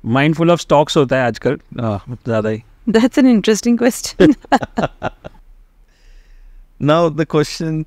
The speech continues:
Speaker 3: to both of you। हाँ, फेवरेट डेट नाइट,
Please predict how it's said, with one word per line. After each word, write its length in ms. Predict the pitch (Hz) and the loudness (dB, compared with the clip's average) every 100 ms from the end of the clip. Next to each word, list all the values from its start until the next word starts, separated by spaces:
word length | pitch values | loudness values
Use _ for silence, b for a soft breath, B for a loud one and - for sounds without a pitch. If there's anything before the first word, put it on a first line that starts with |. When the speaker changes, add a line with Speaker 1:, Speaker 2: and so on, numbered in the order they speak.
| - - - | -12 -14 -8
Speaker 3:
to 100 | 120 | -2
both 180 | 117 101 | -2 -2
of 180 | 107 110 | -4 -4
you। 140 | 95 - - - - - - - _ - - _ _ - | -6 -8 -20 -20 -20 -20 -20 -20 _ -20 -20 _ _ -12
हाँ, 220 | - 53 _ _ _ _ _ _ - - - - - | -10 -10 _ _ _ _ _ _ -20 -20 -20 -12 -2
फेवरेट 380 | 120 120 139 147 113 | 0 2 0 -2 -6
डेट 300 | 104 113 101 | -2 0 0
नाइट, 240 | 98 92 | -2 -4